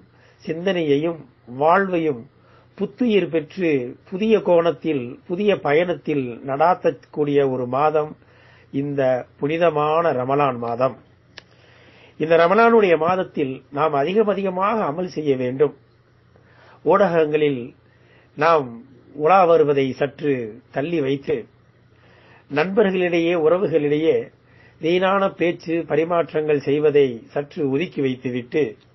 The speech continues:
அதிகம் அதிகமாக தனியாகவும் கூட்டாகவும் அமல் செய்து, அல்லாஹ்வையும் அவனுடைய ரசூல் ஸல்லல்லாஹு அலைஹி வஸல்லம் அவர்களையும் பெற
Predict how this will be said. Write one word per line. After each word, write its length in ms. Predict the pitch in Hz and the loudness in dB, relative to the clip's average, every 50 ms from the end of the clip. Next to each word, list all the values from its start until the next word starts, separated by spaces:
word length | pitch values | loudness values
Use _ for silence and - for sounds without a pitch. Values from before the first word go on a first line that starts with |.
| _ _ _ _ _ _ _ _ - _ _ _ _ | _ _ _ _ _ _ _ _ -20 _ _ _ _
அதிகம் 320 | - 131 156 196 220 226 190 | -8 -6 -4 0 0 0 0
அதிகமாக 800 | 175 156 151 151 143 143 156 147 - - 139 123 117 110 107 - _ _ | 0 -2 -2 -2 0 0 -2 -2 0 -2 -2 -2 -2 -6 -8 -12 _ _
தனியாகவும் 760 | - - 143 170 190 190 185 165 151 143 147 147 170 165 160 139 - | -6 -6 -4 -4 -2 -2 0 0 0 0 0 -2 -2 -4 -6 -8 -6
கூட்டாகவும் 640 | 160 175 147 - 160 139 123 - 143 160 170 139 123 - _ _ _ _ _ - - - - | -8 -6 -4 -2 0 0 0 0 -2 -2 -2 -2 -4 -12 _ _ _ _ _ -20 -20 -14 -8
அமல் 300 | - 135 156 202 214 214 | -6 -2 0 2 0 0
செய்து, 680 | - - 165 170 180 180 175 202 196 165 127 117 - - - | 0 -2 -4 -4 -2 -2 -4 -4 -2 -2 -4 -4 -8 -12 -8
அல்லாஹ்வையும் 680 | - 135 143 170 185 196 202 190 196 196 196 202 196 202 | -6 -6 -4 0 0 2 2 2 0 -2 -4 -6 -6 -8
அவனுடைய 500 | - 131 143 156 170 165 165 160 151 147 | -8 -8 -6 -4 -4 -2 -2 0 0 0
ரசூல் 360 | 139 147 139 - 185 170 165 139 - | 0 0 -4 -4 -6 -8 -8 -6 -6
ஸல்லல்லாஹு 800 | 147 139 143 151 147 143 151 160 170 143 160 170 156 143 135 - - - - - - _ - | -4 -4 -2 -2 0 0 2 2 0 0 0 -2 0 -2 -2 -4 -8 -20 -20 -20 -18 _ -6
அலைஹி 320 | 131 135 165 196 208 208 | -2 0 0 0 0 0
வஸல்லம் 440 | 190 190 160 - 165 160 156 147 147 | 0 0 0 0 0 2 2 2 2
அவர்களையும் 720 | 139 147 151 151 151 156 156 151 151 151 147 143 143 - _ _ - | 2 2 2 2 4 2 2 2 0 -4 -4 -6 -10 -14 _ _ -4
பெற 460 | - 139 156 175 190 190 196 208 - | -2 0 2 2 2 0 0 -4 -8